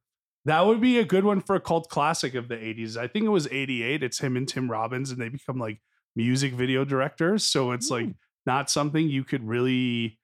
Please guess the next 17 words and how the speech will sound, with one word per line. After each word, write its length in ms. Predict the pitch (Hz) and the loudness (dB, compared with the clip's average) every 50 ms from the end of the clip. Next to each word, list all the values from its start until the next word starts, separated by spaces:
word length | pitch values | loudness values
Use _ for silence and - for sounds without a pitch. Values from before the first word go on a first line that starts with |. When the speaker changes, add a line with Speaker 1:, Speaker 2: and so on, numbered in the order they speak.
| _ _ _ _ _ | _ _ _ _ _
Speaker 1:
replicate 560 | 139 123 123 - 127 127 - - 139 139 135 | 0 0 0 0 -4 -4 -2 -2 -2 -2 -2
today. 440 | - 147 127 117 117 139 208 220 220 - _ | -2 -2 0 0 0 0 0 -2 -4 -6 _
Speaker 2:
Yeah. 280 | 143 143 123 104 107 101 | -4 -2 -2 -2 -4 -4
Speaker 1:
Um, 520 | - 127 127 127 127 123 120 120 123 - - _ | -2 0 2 2 2 2 0 -2 -4 -6 -8 _
yes, 460 | 139 131 143 156 147 151 151 - 170 | -4 -2 0 0 0 0 0 0 -2
it's 200 | 156 147 - - | -2 -2 -4 -6
good, 360 | - - 127 147 175 170 151 | -2 0 0 0 0 0 0
but 180 | 143 139 127 123 | 0 0 0 0
it's 220 | 120 117 - - 120 107 - _ _ | -2 -4 -6 -8 -10 -12 -18 _ _
better 320 | 143 131 127 127 127 127 120 | -4 -2 -2 0 -2 -2 -2
because 400 | 123 117 - - 120 110 113 113 | -4 -8 -6 -6 -6 -4 -4 -6
it's 180 | 104 - - | -6 -6 -6
so 180 | - 110 104 101 - - | -4 -4 -6 -8 -8 -6
time 400 | - 117 104 98 98 101 104 110 _ _ | -4 -4 -4 -4 -6 -8 -10 -14 _ _
stamped. 440 | - - - - 101 95 95 - - | -14 -10 -10 -10 -10 -10 -12 -8 -4
Speaker 2:
Right, 500 | 170 170 185 156 120 107 95 92 95 - - | 0 2 2 2 2 0 -2 -4 -6 -6 -4
right. 400 | 131 123 101 90 85 87 92 | -4 -2 -2 -2 -4 -6 -8